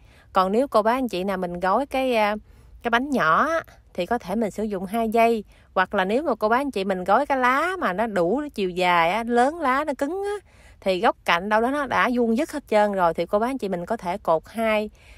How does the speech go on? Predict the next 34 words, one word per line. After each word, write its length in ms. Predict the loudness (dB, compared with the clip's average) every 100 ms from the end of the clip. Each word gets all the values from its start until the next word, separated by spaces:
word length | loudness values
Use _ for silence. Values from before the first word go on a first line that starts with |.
| -10
hai, 600 | -2 0 2 0 0 -2
hai 200 | 0 2
sọc 240 | 2 0
cũng 180 | 0 -2
được, 180 | -2 -2
không 180 | -4 -2
cần 140 | -4
phải 100 | 0
ba 160 | 0 0
sọc 200 | -4 -4
giống 120 | -2
như 120 | 0
Nhung. 220 | 2 0 -4 -18 -20 -20 -20 -20 -20 -20 -20 -20 -4
Ở 140 | 0
đây 180 | 2 2
Nhung 220 | 2 2
cột 220 | 2 2
ba 220 | 2 2
sọc 280 | 2 -2 -2
là 80 | -4
cô 140 | -2
bác 100 | 0
anh 180 | 0 -2
chị 160 | -6 -4
biết, 240 | -4 -4
thứ 80 | -4
nhất 260 | -2 -2 -2
là 100 | -2
cái 140 | 0
lá 200 | 0 0
Nhung 140 | -2 -4
không 140 | -6
có 120 | -4
đủ, 260 | -4 -4